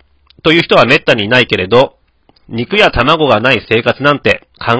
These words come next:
えられないという人はたくさんいるのが現実ですよね。やっぱりそこには無視できないレベルの欲や依存と、その誤った必要性からの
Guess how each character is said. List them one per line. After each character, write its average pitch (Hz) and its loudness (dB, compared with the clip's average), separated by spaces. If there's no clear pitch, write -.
え 151 4
ら 156 4
れ 175 0
な 175 2
い 95 -6
と 156 -4
い 160 -2
う 143 -2
人 196 -4
は 120 4
た 104 -6
く - -16
さ 127 0
ん 131 2
い 131 0
る 180 -2
の 190 0
が 110 -2
現 107 -2
実 107 -10
で 135 0
す - -6
よ 92 -4
ね。 117 -2
や 151 -2
っ - -12
ぱ 233 0
り 220 -8
そ 160 -2
こ 165 2
に 175 2
は 127 2
無 147 -6
視 170 -4
で 139 2
き 185 -8
な 190 2
い 147 2
レ 131 4
ベ 120 2
ル 110 0
の 147 0
欲 123 -2
や 147 6
依 107 4
存 98 -2
と、 95 0
そ - -6
の 156 0
誤 147 2
っ 190 -2
た 151 0
必 - -6
要 127 0
性 120 2
か 123 2
ら 120 4
の 143 0